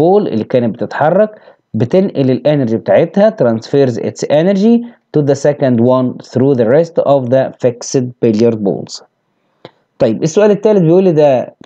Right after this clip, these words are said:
flame of the candle vibrates forward and backward if we put the candle in front of the loudspeakers.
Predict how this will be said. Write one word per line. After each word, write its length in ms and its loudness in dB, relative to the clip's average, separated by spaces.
flame 360 2
of 220 0
the 100 0
candle 400 0
vibrates 600 0
forward 420 4
and 260 0
backward 440 -2
if 260 -2
we 260 2
put 320 -2
the 80 2
candle 340 2
in 100 0
front 360 -2
of 220 2
the 200 0
loudspeakers. 760 -4